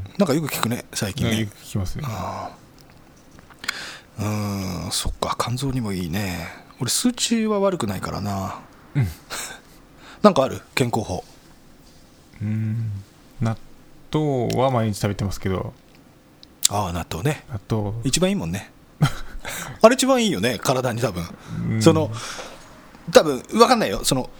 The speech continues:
Speaker 1: 細かいその成分を分析して、本当に実験してわけじゃないしさ、
Speaker 2: はい。
Speaker 1: その調べた結果が見たこともないし。けどさ、一般的なこうイメージとして、体にいいもの、食べ物ってさ、
Speaker 2: はい。
Speaker 1: 一番納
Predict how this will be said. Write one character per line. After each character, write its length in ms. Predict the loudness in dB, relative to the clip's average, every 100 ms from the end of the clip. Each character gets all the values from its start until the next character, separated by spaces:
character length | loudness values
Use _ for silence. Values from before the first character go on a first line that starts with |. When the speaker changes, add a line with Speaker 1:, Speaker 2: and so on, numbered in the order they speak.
| 2
Speaker 1:
細 220 | 4 6
か 160 | 4
い 60 | 4
そ 120 | 2
の 100 | 2
成 220 | 2 2
分 280 | 2 0 0
を 40 | 0
分 140 | 0
析 200 | 0 -2
し 40 | 0
て、 60 |
本 220 | 2 4
当 80 | 4
に 80 | 4
実 160 | 2 2
験 160 | 0
し 80 | 2
て 240 | 2 4
わ 100 | 2
け 80 | 0
じ 80 | 0
ゃ 60 | 0
な 120 | -4
い 60 |
し 300 | -6 -10 -4
さ、 260 | 0 2 2
Speaker 2:
は 60 | 0
い。 40 |
Speaker 1:
そ 100 | -2
の 60 | 0
調 200 | 0 0
べ 80 |
た 80 | 0
結 180 | -2 -2
果 180 | -4 -2
が 200 | -4 -4 -4
見 80 |
た 100 | -4
こ 80 | -2
と 60 | -4
も 100 | -4
な 80 | -2
い 60 |
し。 180 | -2 -4 -12 2
け 80 | 4
ど 80 | 4
さ、 180 | 2 -2 -4 -4 -2
一 120 | 0
般 160 | 2 4
的 160 | 4 0
な 80 |
こ 120 | 2 2
う 40 |
イ 60 | 4
メ 100 | 2
ー 40 |
ジ 100 | 0
と 80 | -2
し 100 | 0
て、 240 | 0 -2 -10 -20 -4
体 320 | 2 4 4
に 80 | 4
い 140 | 2 2
い 40 |
も 100 | 2
の、 160 | 0 -4 -10 -4 0
食 100 | 2
べ 60 |
物 200 | 2 0
っ 40 | -4
て 140 | -2
さ、 280 | -2 -2 -6 -16 -20 -20 -20 -20 -12
Speaker 2:
は 100 | -4
い。 100 | -4 -4 -18 -20 -8
Speaker 1:
一 180 | 2 4
番 180 | 4 2
納 160 | 0